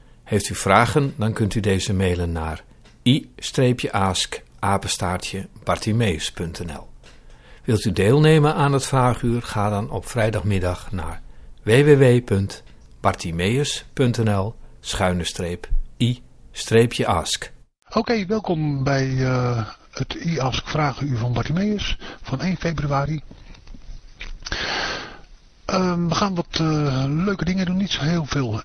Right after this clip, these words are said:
Speaker 2: app-dingen, maar het zijn meer, eh, omgevingsdingen om apps heen en om het hele iPhone gebeuren heen.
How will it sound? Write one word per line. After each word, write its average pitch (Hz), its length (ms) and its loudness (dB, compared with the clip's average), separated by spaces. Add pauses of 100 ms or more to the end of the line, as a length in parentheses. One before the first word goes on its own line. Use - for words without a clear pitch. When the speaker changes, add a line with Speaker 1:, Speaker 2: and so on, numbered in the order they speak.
Speaker 2:
app-dingen, 202 500 0
maar 170 140 2
het 151 100 -2
zijn 139 240 0
meer, 127 460 -2 (180)
eh, 113 240 -2
omgevingsdingen 160 840 -2
om 135 220 -2
apps 123 440 -2
heen 139 220 0
en 117 180 -2
om 117 320 -2 (720)
het - 120 -6
hele 127 320 0
iPhone 180 320 -2
gebeuren 160 420 0
heen. 165 280 -4